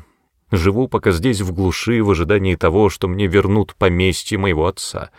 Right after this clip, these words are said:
Вы, конечно, понимаете, что я вру?» «Да, отлично понимаю». Она не приняла это за шутку, как я надеялся, и слегка покраснела.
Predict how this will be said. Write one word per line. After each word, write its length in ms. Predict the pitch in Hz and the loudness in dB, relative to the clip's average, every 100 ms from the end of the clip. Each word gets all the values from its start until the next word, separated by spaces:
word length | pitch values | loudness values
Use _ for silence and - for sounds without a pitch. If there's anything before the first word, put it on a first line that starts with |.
| - - - _ _ _ _ _ _ _ _ _ _ _ _ | -20 -20 -20 _ _ _ _ _ _ _ _ _ _ _ _
Вы, 220 | 92 82 90 | 0 2 4
конечно, 440 | 95 90 82 95 | 2 2 0 -2
понимаете, 560 | 95 87 87 127 131 127 | 0 2 2 2 0 -4
что 180 | - | -2
я 160 | 95 87 | 0 0
вру?» 380 | 98 98 82 - - _ _ _ _ _ _ _ _ _ _ _ _ | -2 -4 -4 -6 -14 _ _ _ _ _ _ _ _ _ _ _ _
«Да, 380 | - 87 90 69 - _ _ _ _ _ _ - | -4 0 2 0 -8 _ _ _ _ _ _ -4
отлично 520 | 113 107 110 - 80 | -2 -2 -6 -6 -6
понимаю». 520 | - 65 62 - - _ _ _ _ _ _ _ _ _ _ _ _ _ _ _ _ | -6 -8 -8 -14 -18 _ _ _ _ _ _ _ _ _ _ _ _ _ _ _ _
Она 240 | - 95 143 | -10 -6 -4
не 140 | 135 | -6
приняла 440 | - 117 107 123 | -4 -2 -2 0
это 140 | 131 110 | -2 -2
за 160 | 92 | 0
шутку, 520 | 85 - 95 113 - 113 | -2 -2 -4 -2 -2 -4
как 240 | 101 - | -4 -4
я 120 | 107 | -4
надеялся, 600 | 101 90 98 104 98 - | -2 0 2 2 2 -4
и 140 | 110 - | -8 -10
слегка 460 | - 120 101 98 | -8 -8 -4 -2
покраснела. 760 | 85 95 - 113 - 71 64 76 | -2 -4 -6 -8 -6 -8 -8 -12